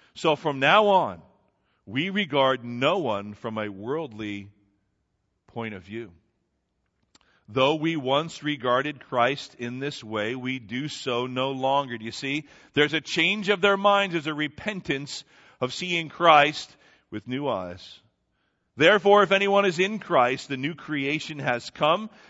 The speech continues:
The old has gone, the new is here." We are supposed to then reflect being children of God. "All this is from God, who reconciled us to himself through Christ and gave us this ministry of reconciliation,"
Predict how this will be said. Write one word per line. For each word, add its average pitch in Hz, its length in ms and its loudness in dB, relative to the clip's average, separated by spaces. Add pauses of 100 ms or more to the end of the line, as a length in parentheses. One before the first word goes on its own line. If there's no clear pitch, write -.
(140)
The 143 160 0
old 185 340 6
has 175 240 2
gone, 151 440 4
the 156 120 0
new 151 320 -4
is 151 360 -4
here." 156 400 -4
We 135 180 -6
are 143 80 -4
supposed 143 480 -8
to 135 60 -6
then 127 260 -4
reflect 127 880 -6 (800)
being 113 260 -6
children 101 420 -10
of 92 120 -16
God. 87 300 -8 (1300)
"All 214 400 10
this 160 340 4
is 139 140 -10
from 151 280 -2
God, 113 320 0
who 120 260 -8
reconciled 185 840 4
us 190 180 2
to 196 120 0
himself 143 600 -2 (300)
through 202 200 0
Christ 170 560 6 (260)
and 143 280 -2
gave 196 400 0
us 117 300 2
this 135 320 -6
ministry 131 600 -6
of 113 140 -8
reconciliation," 117 1160 -6